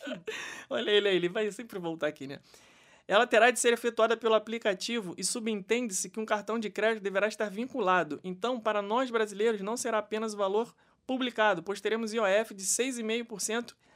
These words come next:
e variação cambial aplicada." Complicado, né? "Deveria ser possível vincular aquele cartão pré-pago comprado no parque, onde se debita o valor.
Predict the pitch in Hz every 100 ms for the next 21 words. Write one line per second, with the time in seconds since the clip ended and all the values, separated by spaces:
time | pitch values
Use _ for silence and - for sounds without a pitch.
0 | _ _ - 311 311 277 247 - 262 269
1 | 240 220 240 240 226 175 156 - _ _
2 | _ 269 320 349 233 196 185 208 - -
3 | 202 208 233 240 226 208 220 220 220 214
4 | 202 208 202 202 196 202 202 226 233 -
5 | 208 220 220 220 208 180 202 233 233 254
6 | - - 226 240 220 214 220 240 233 202